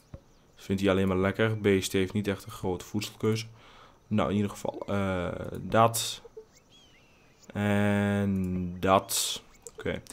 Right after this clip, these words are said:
Speelgoed, wat voor speelgoed vind jij leuk? Vind je dit? Dit is toch geen speelgoed meer?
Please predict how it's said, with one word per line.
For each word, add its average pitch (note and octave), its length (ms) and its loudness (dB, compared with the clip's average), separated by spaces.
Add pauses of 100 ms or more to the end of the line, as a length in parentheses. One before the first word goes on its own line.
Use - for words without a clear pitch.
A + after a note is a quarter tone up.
(220)
Speelgoed, D#3 720 10
wat C3 80 4
voor A#2+ 100 0
speelgoed A#2+ 300 2
vind A2+ 120 -8
jij G2+ 100 2
leuk? F2+ 560 -2 (960)
Vind - 180 -12
je G#2 100 -2
dit? A2+ 160 0 (380)
Dit - 100 -20
is - 80 -12
toch - 120 -12
geen - 100 -12
speelgoed A#2+ 360 2
meer? A2 400 8